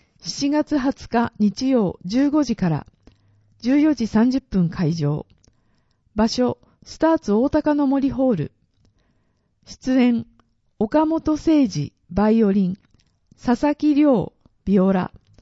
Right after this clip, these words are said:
横溝光一、バイオリン、ビオラ、横坂玄、チェロ、平井龍太郎、コントラバス、秋元康介、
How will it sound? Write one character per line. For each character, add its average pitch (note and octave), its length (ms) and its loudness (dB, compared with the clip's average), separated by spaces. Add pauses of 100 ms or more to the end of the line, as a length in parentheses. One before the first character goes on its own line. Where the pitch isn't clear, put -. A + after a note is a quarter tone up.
(420)
横 A#3+ 300 2
溝 G#3 320 0
光 G#3+ 360 2
一、 F#3 380 -6 (560)
バ G#3+ 180 2
イ B3+ 100 4
オ B3 80 4
リ A3 180 2
ン、 G3+ 120 -6
ビ G3 200 2
オ G3 120 2
ラ、 F#3 180 -4 (920)
横 C4+ 320 2
坂 G3+ 340 0
玄、 G3 360 0 (580)
チ C4+ 160 2
ェ - 20 6
ロ、 F#3 200 0 (1000)
平 D4+ 180 0
井 A#3+ 180 2
龍 G3+ 180 2
太 A3 240 2
郎、 F#3 300 0 (500)
コ C4+ 160 0
ン C#4 80 -2
ト C4+ 120 2
ラ B3 120 2
バ A3 140 0
ス、 - 220 -18 (800)
秋 D4+ 260 0
元 C4+ 400 -2
康 B3+ 240 0
介、 - 320 -6